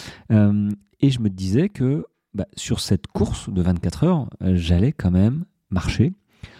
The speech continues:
en montée, comme souvent sur les trails plus ou moins longs. On, on court pas en montée, hein, clairement, euh, euh, pff, même sur un vingt, vingt-cinq kilomètres, euh, suivant le type de montée, euh,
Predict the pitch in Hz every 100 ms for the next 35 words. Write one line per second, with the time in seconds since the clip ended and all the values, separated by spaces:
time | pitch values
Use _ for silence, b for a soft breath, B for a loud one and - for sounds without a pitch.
0 | B B - 110 107 104 101 113 - _
1 | _ _ _ _ _ - 101 95 90 -
2 | 104 90 104 170 - 90 92 - 90 101
3 | 92 80 - 92 92 90 92 120 185 _
4 | _ _ _ _ _ _ - 104 95 87
5 | 101 98 - 127 127 92 90 95 101 90
6 | 90 80 78 80 85 92 82 76 - B
7 | B B B B B B B 85 85 -
8 | - - - 95 95 101 - 95 92 90
9 | 87 98 90 90 90 90 120 143 151 -
10 | 101 95 92 90 87 - - 107 113 104
11 | 87 - 131 98 95 90 113 147 185 b
12 | b b b _ 98 95 92